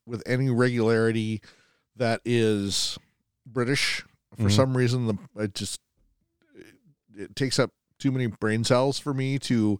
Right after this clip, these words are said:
Speaker 2: <laughs>
Speaker 1: translate, um, the English language into American language.
Speaker 2: <laughs> Right.
Speaker 1: Um, and it, uh, it, you know, that's, that's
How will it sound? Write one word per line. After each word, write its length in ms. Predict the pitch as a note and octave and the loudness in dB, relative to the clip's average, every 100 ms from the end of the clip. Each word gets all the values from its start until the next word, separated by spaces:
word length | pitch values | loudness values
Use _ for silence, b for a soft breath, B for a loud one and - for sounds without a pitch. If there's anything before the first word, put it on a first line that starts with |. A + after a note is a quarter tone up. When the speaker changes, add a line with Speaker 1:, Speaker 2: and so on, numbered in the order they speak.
| A3+ - | -2 -4
Speaker 2:
<laughs> 200 | B3 - | -2 0
Speaker 1:
translate, 640 | D3+ C3+ C3 B2 B2 A2+ _ - | 2 2 2 2 2 0 _ -6
um, 500 | A#2+ A2 G#2 G2 F#2+ _ _ _ _ | -2 0 -2 -6 -10 _ _ _ _
the 280 | C3 C3 B2 | -20 -10 -8
English 400 | A2+ B2 B2+ - | -4 -2 0 2
language 420 | A#2 A#2 A#2 A2+ | 0 2 0 -2
into 400 | G2 A#2 A2 A2+ | -2 -2 2 2
American 440 | G#2 G#2+ A2 A#2+ B2 | 2 2 0 0 0
language. 400 | B2+ C#3+ D#3 G#3 - - | 2 4 4 2 -2 -2
Speaker 2:
<laughs> 200 | - - | -4 -6
Right. 280 | G2+ F2+ G#2+ _ - | -4 -4 -4 _ -2
Speaker 1:
Um, 480 | C#3 A#2+ A2+ G2+ F#2+ - | 0 2 0 -4 -8 -6
and 360 | A#2 A2+ A2 | -2 -2 -4
it, 320 | - A#2+ - - | -4 -6 -4 -4
uh, 360 | A#2 G#2+ G2 F2 - | 0 0 -2 -4 -10
it, 280 | E2 D#2 D#2+ | -12 -10 -12
you 160 | B2+ A#2+ | -10 -4
know, 300 | G2+ F#2+ F#2+ | -2 -2 0
that's, 320 | A#2+ A#2 - - | 0 0 -4 -2
that's 360 | B2 A2+ - | -2 -2 -6